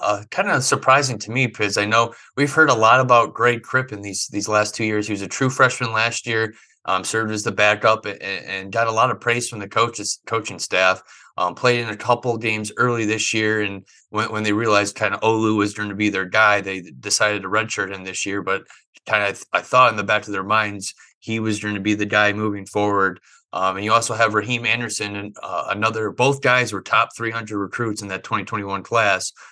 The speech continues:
They'll be heading into year three, um, next year. And I'm thinking, all right, the center job will probably go to one of those guys. And then now you bring in another guy. You wonder if that's gonna create any more movement on, on this current roster, um, after, uh, after the bowl game.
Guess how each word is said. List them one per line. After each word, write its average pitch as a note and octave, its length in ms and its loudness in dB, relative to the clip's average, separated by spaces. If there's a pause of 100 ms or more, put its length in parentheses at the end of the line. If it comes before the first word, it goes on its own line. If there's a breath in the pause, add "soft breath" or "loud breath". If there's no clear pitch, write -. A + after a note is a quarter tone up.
They'll G2 100 -2
be G#2+ 260 -2
heading A2+ 300 -4
into G#2+ 180 -4
year G#2 300 -2
three, A#2+ 640 2 (340 soft breath)
um, F#2+ 340 -2
next G2+ 360 -2
year. A#2 240 2
And G2 80 0
I'm F#2 160 -2
thinking, G2+ 200 -6
all A#2 80 4
right, G2+ 200 0 (160)
the - 60 -10
center G#2+ 300 -2
job G2+ 280 2
will F#2+ 80 -12
probably G2 260 -2
go G2+ 180 -2
to G2+ 140 -12
one F#2+ 140 -4
of F#2+ 80 -6
those G#2+ 240 -2
guys. F2 400 -2
And F2+ 100 -16
then F2+ 120 -12
now G2 120 0
you G2 140 -2
bring G2+ 220 -6
in F#2+ 120 -12
another G2 320 -6
guy. G#2 380 0 (320 soft breath)
You G2+ 120 -2
wonder A2 460 0
if G#2+ 180 0
that's G#2+ 280 -4
gonna G2 160 -8
create A2 440 -2
any G2+ 360 -6 (200 soft breath)
more A#2+ 300 4
movement A2+ 800 -2
on, G#2 280 2
on G2 300 -2
this F#2+ 160 -6
current A#2 320 -2
roster, F#2 560 2 (320 soft breath)
um, F2 260 -4
after, G2 480 0
uh, F2+ 200 2
after F#2+ 240 -6
the F2+ 80 -10
bowl F#2 240 -4
game. D#2 300 -16